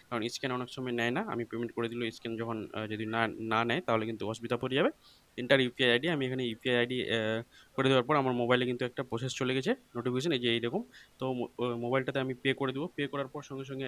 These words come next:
এরকম একটা অপশন খুলে যাবে। অপশন খোলার পর আবার কিন্তু কন্টিনিউ করবো আমি, ঠিক আছে। আবার কিন্তু কন্টিনিউ করার পর আপনাদের কিন্তু এই যে পেমেন্টটা কাটিয়েছেন তার একটা রিসিপ্ট কিন্তু পেয়ে যাবেন আপনি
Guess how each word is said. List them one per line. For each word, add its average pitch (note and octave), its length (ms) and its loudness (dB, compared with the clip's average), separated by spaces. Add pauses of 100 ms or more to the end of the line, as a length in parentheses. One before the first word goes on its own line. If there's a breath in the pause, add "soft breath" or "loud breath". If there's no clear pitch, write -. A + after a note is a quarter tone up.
(100)
এরকম B2+ 320 -2
একটা A#2 180 0
অপশন A#2+ 220 -2
খুলে C3 160 -4
যাবে। D3 160 0 (300)
অপশন C#3 240 -2
খোলার C3+ 200 -2
পর C3 120 0
আবার A#2+ 180 2
কিন্তু C3 260 -6
কন্টিনিউ A#2+ 420 2
করবো B2 220 0
আমি, E3+ 180 2 (1040)
ঠিক E3 120 0
আছে। B2 220 0
আবার B2+ 200 2
কিন্তু C#3 220 -4
কন্টিনিউ C3 440 0
করার B2 280 2 (100)
পর C3 200 6 (380 loud breath)
আপনাদের B2 320 -2
কিন্তু B2+ 380 -2
এই A2+ 200 2
যে A#2+ 260 2 (100)
পেমেন্টটা C#3 340 0
কাটিয়েছেন B2+ 420 -6
তার A#2+ 180 6
একটা A#2+ 240 2
রিসিপ্ট B2 420 2
কিন্তু C3 300 -2
পেয়ে A#2+ 160 2
যাবেন G2+ 220 -2
আপনি D#3+ 220 0